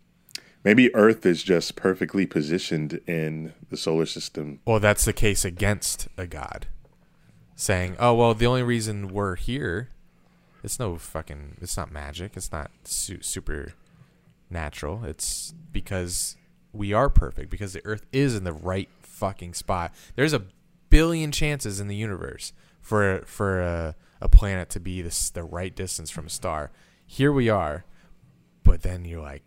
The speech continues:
Speaker 2: "Damn, I have, I'm sentient. Like, I have emotions. Like, this can't be just by chance." Very interesting questions. Like,
Speaker 1: and then you get deeper,
Speaker 2: very
Speaker 1: you get deeper into just the human body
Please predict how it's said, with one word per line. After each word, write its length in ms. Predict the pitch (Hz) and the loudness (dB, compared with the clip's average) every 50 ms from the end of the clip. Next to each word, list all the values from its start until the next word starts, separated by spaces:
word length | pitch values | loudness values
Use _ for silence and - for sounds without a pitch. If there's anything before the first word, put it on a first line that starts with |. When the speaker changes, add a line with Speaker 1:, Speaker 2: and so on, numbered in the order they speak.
| - - _ | -20 -14 _
Speaker 2:
"Damn, 420 | - 113 - 101 98 82 73 69 - - - - _ _ _ _ _ _ _ _ _ _ - | -8 -6 -6 -6 -6 -8 -12 -16 -20 -20 -20 -20 _ _ _ _ _ _ _ _ _ _ -10
I 200 | 82 92 98 113 | -6 -4 -2 -2
have, 360 | 117 117 113 107 95 - - - | -2 -2 -2 -4 -6 -10 -12 -12
I'm 180 | - 104 104 104 | -12 -12 -10 -8
sentient. 640 | - - - 101 107 110 - - 123 120 123 143 | -6 -4 -4 -4 -6 -8 -10 -10 -10 -10 -10 -10
Like, 180 | 101 95 90 - | -10 -10 -10 -10
I 460 | 80 90 98 101 101 104 107 98 - - - - - | -10 -8 -8 -8 -8 -8 -10 -10 -12 -16 -20 -20 -14
have 160 | - 113 101 | -10 -10 -8
emotions. 540 | 95 92 90 90 92 104 - - 131 120 110 | -8 -8 -6 -6 -4 -4 -4 -4 -4 -6 -6
Like, 140 | 113 107 - | -6 -6 -6
this 180 | 110 110 - | -8 -8 -8
can't 480 | - - - - - 147 139 113 - - | -10 -10 -12 -14 -12 -12 -12 -12 -6 -2
be 400 | - - 123 117 101 85 69 - - | -2 0 0 -2 -4 -6 -8 -10 -10
just 320 | - - 95 95 - - - | -8 -8 -6 -6 -6 -8 -8
by 120 | 85 76 | -8 -10
chance." 600 | - - - - 92 92 80 - - - - - - - - - - - - - - - - | -10 -10 -12 -10 -10 -12 -12 -14 -14 -14 -14 -14 -16 -18 -20 -20 -20 -20 -20 -20 -20 -20 -6
Very 520 | 104 110 123 139 151 156 143 123 104 95 92 - _ _ _ _ - - | 0 4 4 6 6 6 4 4 2 0 -4 -8 _ _ _ _ -10 -4
interesting 500 | 139 135 139 135 - - - - - 98 92 | -2 0 0 0 -2 -4 -4 -4 -4 -6 -6
questions. 680 | - - 95 95 - - 76 71 - - - - - - - - _ _ _ _ _ _ _ _ _ _ _ _ _ _ | -4 -4 -4 -4 -4 -6 -8 -8 -8 -8 -8 -8 -8 -10 -14 -20 _ _ _ _ _ _ _ _ _ _ _ _ _ _
Like, 460 | - 90 90 92 87 - - - - - - - - - - - - - | -6 -4 -4 -4 -4 -8 -12 -18 -20 -20 -18 -18 -18 -18 -18 -12 -6 -2
Speaker 1:
and 120 | 101 95 | 2 4
then 120 | 98 104 | 4 6
you 80 | 110 107 | 6 6
get 180 | 95 95 87 107 | 6 4 4 4
deeper, 260 | 107 110 117 117 113 | 4 4 4 6 4
Speaker 2:
very 320 | 104 92 95 95 87 80 - | 4 2 2 0 -2 -2 0
Speaker 1:
you 100 | 104 104 | 2 4
get 200 | 110 101 85 80 | 6 4 4 4
deeper 280 | 98 101 90 95 92 | 2 0 2 2 0
into 460 | 95 101 92 90 82 - - 92 85 | 0 0 -2 -2 -4 -4 -4 -4 -2
just 340 | 80 82 90 80 - - - _ _ - - _ _ _ - - _ _ _ _ _ _ _ - | -2 -2 -4 -4 -6 -8 -12 _ _ -20 -20 _ _ _ -20 -20 _ _ _ _ _ _ _ -6
the 80 | 87 | -6
human 460 | 80 - - - 104 104 95 87 85 80 | -6 -4 -4 -2 -2 0 0 -2 -2 0
body 380 | 78 87 90 87 85 80 80 | 2 4 4 4 2 0 -2